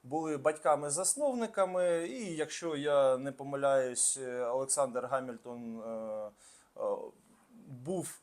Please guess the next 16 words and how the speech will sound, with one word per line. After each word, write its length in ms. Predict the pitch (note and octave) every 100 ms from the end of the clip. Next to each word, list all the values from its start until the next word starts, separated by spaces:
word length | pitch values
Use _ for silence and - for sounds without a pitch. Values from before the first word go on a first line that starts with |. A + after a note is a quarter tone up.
| _
теж, 420 | E3+ D#3 - -
е, 220 | C#3 C#3
при 720 | C3 D3+ D#3 D#3 D3+ C#3+ C3+ C3
владі, 760 | C#3 F#3+ B3+ A#3 G#3 F#3+ F3+
а 380 | - D3+ D#3 D#3
Джеймс 420 | C#3 E3+ E3+ D#3+ F3
Медісон, 800 | A3+ G#3 F#3+ F#3 F3 E3 D3 B2+
він 500 | F3+ F3+ D#3 C#3+ B2
став 540 | - - D3+ C#3+ - -
четвертим 560 | - - C#3+ C#3+ C3+
президентом 680 | B2 B2+ B2 B2 D#3 C#3 B2+
Сполучених 580 | - B2 C3 C3 B2 A2+
Штатів 320 | - A#2 A2 -
Америки. 420 | G#2 F2+ - _ _ - - -
Вже 220 | A#2+ C#3+ F#3+
після 680 | E3 E3+ D#3 D3+ C#3+ B2+